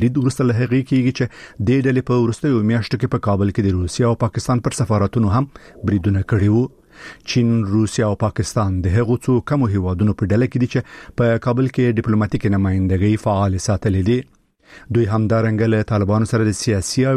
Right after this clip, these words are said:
اقتصادي مهمو شریکانو له ډلې شمیرل کیږي. د چارو د کتونکو په باور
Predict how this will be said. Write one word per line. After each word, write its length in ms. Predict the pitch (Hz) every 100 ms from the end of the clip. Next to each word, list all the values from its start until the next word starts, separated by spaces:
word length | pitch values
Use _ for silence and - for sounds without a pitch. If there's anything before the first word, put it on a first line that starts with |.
| 131
اقتصادي 380 | - - 117 127
مهمو 320 | 120 113 135 -
شریکانو 500 | 98 95 110 104 104
له 80 | 98
ډلې 240 | 90 95 -
شمیرل 340 | 104 92 85 -
کیږي. 320 | 95 92 123 170 _ _ - - - -
د 420 | 117 110 117 151 117
چارو 240 | 120 107 107
د 60 | -
کتونکو 320 | 113 139 -
په 120 | 147 123
باور 260 | 123 131